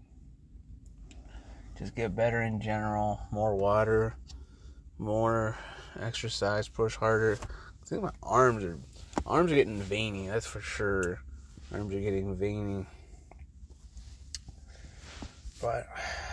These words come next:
it kinda worries me just a little bit.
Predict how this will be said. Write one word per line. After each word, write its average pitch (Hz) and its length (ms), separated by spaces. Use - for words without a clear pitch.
it - 120
kinda 123 260
worries 123 460
me 127 300
just - 280
a 113 40
little 120 260
bit. 117 300